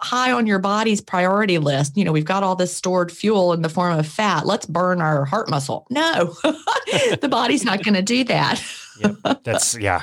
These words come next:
Speaker 2: great point. Okay, so you mentioned something really important, and I, I wanna make sure that we address it. And it's that a lot of people,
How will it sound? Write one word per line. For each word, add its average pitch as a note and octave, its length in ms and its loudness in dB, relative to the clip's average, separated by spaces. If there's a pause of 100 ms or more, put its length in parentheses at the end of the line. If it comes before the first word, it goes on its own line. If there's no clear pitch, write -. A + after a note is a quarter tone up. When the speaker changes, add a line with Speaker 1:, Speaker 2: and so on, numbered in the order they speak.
Speaker 2:
great G#2+ 400 -4
point. G#2 320 -8 (760)
Okay, E3+ 240 -2
so D#3+ 300 0 (100)
you E3+ 140 -4
mentioned C4 320 0
something E3+ 580 -2 (580)
really F3+ 220 0
important, C3 560 -2
and C3 140 0
I, C#3+ 180 0
I C3+ 160 -4 (140)
wanna E3+ 180 -2
make G3+ 180 -2
sure - 160 0
that D#3 100 -2
we C#3 140 -2
address A#2 380 -2
it. G2 100 -6
And B2+ 140 -8
it's D3 200 -4
that - 320 -4
a D#3 60 -4
lot D3 280 -2
of A#3+ 100 -6
people, A2+ 580 -4